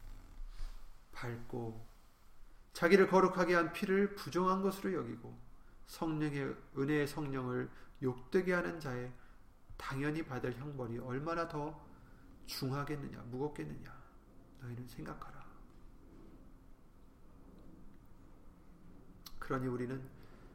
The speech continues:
죄를 가볍게 여기면 안 됩니다. 그 죄를 벗어내고 우리에게 주어진 그 약속의, 생명의 약속, 그 소망의 약속을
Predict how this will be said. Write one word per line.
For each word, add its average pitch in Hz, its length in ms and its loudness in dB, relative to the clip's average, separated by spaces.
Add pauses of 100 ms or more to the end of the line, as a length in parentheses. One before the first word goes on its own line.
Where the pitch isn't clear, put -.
(160)
죄를 131 360 6
가볍게 131 480 -4
여기면 123 320 0
안 120 100 -4
됩니다. 135 380 -10 (4000)
그 180 320 12
죄를 165 520 10
벗어내고 127 840 2 (560)
우리에게 170 400 12
주어진 175 540 8
그 175 360 4 (140)
약속의, 170 840 6 (220)
생명의 220 580 6
약속, - 420 2 (460)
그 196 180 8
소망의 220 540 10
약속을 175 600 6